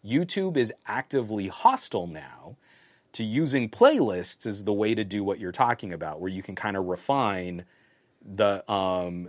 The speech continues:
the, the video topics from a single creator.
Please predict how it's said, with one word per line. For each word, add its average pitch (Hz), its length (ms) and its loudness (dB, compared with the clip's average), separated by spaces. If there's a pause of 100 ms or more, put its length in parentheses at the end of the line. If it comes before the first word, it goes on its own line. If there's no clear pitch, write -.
the, 107 140 -4
the 113 220 -2
video 117 340 0
topics - 760 0
from 98 160 -8
a 98 60 -6
single 90 340 -6
creator. 80 600 -12